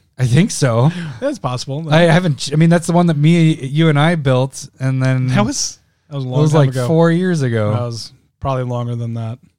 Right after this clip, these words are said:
Speaker 1: Uh, it's not longer than that, I promise, Larry. <laughs> Yeah, it is. But no, it isn't. <laughs> Uh, but yeah, so I just like those as, uh, removal. Uh, as I said, like,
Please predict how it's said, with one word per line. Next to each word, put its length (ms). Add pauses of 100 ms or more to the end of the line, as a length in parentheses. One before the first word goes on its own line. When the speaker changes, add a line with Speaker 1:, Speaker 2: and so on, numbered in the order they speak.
(260)
Speaker 1:
Uh, 160 (180)
it's 160
not 220
longer 300
than 140
that, 180
I 60
promise, 420
Larry. 320 (380)
<laughs> 100 (1700)
Yeah, 160
it 80
is. 260 (100)
But 120
no, 100
it 80
isn't. 180
<laughs> 1000 (1600)
Uh, 420
but 120
yeah, 200
so 160
I 180
just 200
like 200
those 400
as, 280
uh, 440
removal. 680
Uh, 260
as 140
I 60
said, 280
like, 200